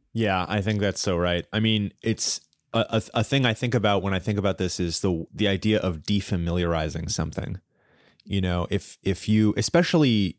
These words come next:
tropes that are really familiar to us, like, like dystopias, like, so many people have read, you know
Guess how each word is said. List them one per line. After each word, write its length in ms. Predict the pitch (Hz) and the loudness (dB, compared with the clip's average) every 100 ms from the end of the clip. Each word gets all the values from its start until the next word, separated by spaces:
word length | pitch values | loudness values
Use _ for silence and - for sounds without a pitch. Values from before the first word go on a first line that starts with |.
| _ | _
tropes 560 | - - 120 120 - - | -6 0 4 4 2 -2
that 120 | 101 | 2
are 100 | 95 | 2
really 320 | 90 95 95 | 2 2 2
familiar 420 | 92 - 85 90 90 | 0 -2 -2 0 0
to 180 | - | 0
us, 180 | 85 82 | -2 -2
like, 200 | 90 87 - - | -2 -2 -4 -4
like 240 | 87 82 | -4 -4
dystopias, 560 | - - 95 87 87 80 | -4 -2 0 0 0 0
like, 240 | 90 87 - - - - | -2 -2 -8 -20 -20 -12
so 160 | - 156 | 0 4
many 160 | 147 | 4
people 320 | 139 135 123 117 | 4 2 2 2
have 180 | 113 95 | 2 2
read, 520 | 110 107 104 95 95 - _ _ _ _ _ _ | 2 4 2 0 -6 -14 _ _ _ _ _ _
you 140 | 110 | -2
know 540 | 104 90 85 85 85 | 0 0 0 -2 -4